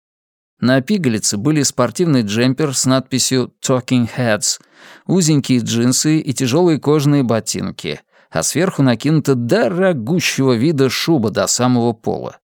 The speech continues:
Как и в прошлую нашу встречу — в ней светилась странная призрачная красота. Неуловимая, готовая растаять в любую секунду, и всё же не исчезающая.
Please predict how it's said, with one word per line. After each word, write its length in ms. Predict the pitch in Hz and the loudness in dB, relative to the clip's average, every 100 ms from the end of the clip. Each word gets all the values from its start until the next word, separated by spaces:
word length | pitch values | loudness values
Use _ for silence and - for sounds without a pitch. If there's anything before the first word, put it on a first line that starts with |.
| _ _ _ _ | _ _ _ _
Как 200 | - 110 | -6 -2
и 40 | 120 | -2
в 80 | |
прошлую 400 | - 131 131 127 | 0 0 2 2
нашу 320 | 123 123 - 107 | 4 2 0 -4
встречу — 580 | - 117 151 - - - _ _ - | -4 -2 -4 -4 -10 -14 _ _ -8
в 140 | 101 | -2
ней 180 | 110 156 | 2 2
светилась 580 | 143 139 135 156 147 127 | 2 0 0 0 2 0
странная 840 | - - 135 127 165 180 170 160 | -2 -4 -2 2 2 2 2 0
призрачная 840 | 143 - 127 131 123 131 - 123 117 | -2 0 0 0 -2 -2 0 0 0
красота. 920 | - 107 110 - 104 - - 76 - _ _ _ _ _ - | -2 -4 -2 -2 -4 -8 -16 -16 -18 _ _ _ _ _ -2
Неуловимая, 840 | 117 139 135 123 113 147 80 - - - | 2 4 4 2 2 0 -2 -8 -16 -2
готовая 500 | 123 117 131 131 120 | 0 2 2 4 4
растаять 500 | 117 - 139 131 117 | 2 0 0 0 -2
в 40 | |
любую 460 | 117 123 143 196 175 | -2 -2 -2 0 0
секунду, 680 | - 160 - 131 90 73 - _ _ _ - | -2 -4 -2 -2 -2 -6 -16 _ _ _ -12
и 60 | |
всё 240 | - - 95 | -6 -4 -4
же 100 | 98 | 0
не 140 | 127 | 0
исчезающая. 920 | 135 - 147 131 98 71 - - - | 0 -2 -2 -2 -4 -4 -8 -10 -12